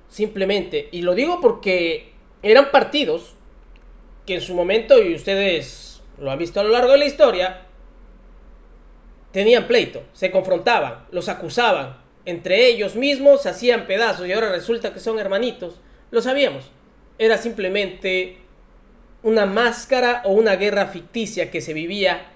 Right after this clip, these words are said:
entre ambos partidos, y son lo mismo. Pero pena para los militantes que se dejan engañar con estos partidos de oposición, que son una farsa,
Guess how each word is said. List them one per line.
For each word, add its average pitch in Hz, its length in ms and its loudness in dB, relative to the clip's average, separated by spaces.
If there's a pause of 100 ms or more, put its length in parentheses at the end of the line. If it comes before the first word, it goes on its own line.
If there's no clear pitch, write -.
(240)
entre 160 260 -4
ambos 190 220 -2
partidos, 214 520 -2
y 202 100 -16
son 233 160 0
lo 226 80 2
mismo. 247 340 -8 (1400)
Pero 147 480 -4
pena 269 400 4
para 180 220 2
los 147 140 -4
militantes 147 840 -4 (280)
que 151 100 -14
se 156 140 -6
dejan 190 300 -2
engañar 156 560 -2
con 180 120 -4
estos 180 220 -8
partidos 175 540 -6 (600)
de 165 80 -6
oposición, 269 500 -2 (840)
que 185 100 -8
son 202 160 -4
una 214 200 -2
farsa, 240 500 -6